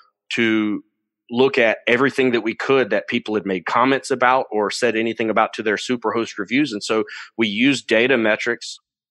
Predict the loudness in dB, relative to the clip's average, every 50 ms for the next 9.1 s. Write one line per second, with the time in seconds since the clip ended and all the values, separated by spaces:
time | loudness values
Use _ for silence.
0 | _ _ -8 -4 -2 -2 -2 -2 -4 -2 0 0 0 2 2 2 2 0 -2 0
1 | 0 0 0 0 -2 0 2 2 2 2 2 0 -2 0 2 2 2 2 0 -4
2 | -4 -4 -4 -4 -4 -2 -2 -2 0 0 0 0 0 -2 -2 -4 -4 -4 -8 -10
3 | -8 -6 -8 -8 -4 0 2 2 4 2 2 0 -4 -4 -2 -2 -2 0 0 -2
4 | -6 -6 -6 -6 -4 -4 -4 -4 -4 -4 -4 -2 -2 -4 -4 -4 -4 -2 0 2
5 | 0 0 0 -4 -8 -4 -4 -4 -4 -4 -8 -14 -18 -18 -16 _ -2 -2 0 0
6 | 0 0 -2 -4 -4 -6 -2 -2 -2 0 2 2 0 0 0 0 2 4 4 4
7 | 2 0 -2 -6 -8 -8 -2 -2 0 0 2 0 0 -2 -6 -6 0 2 2 2
8 | 2 0 -6 -6 -10 -18 _ -2 0 2 2 2 0 0 2 2 2 2 0 -4
9 | -8 -16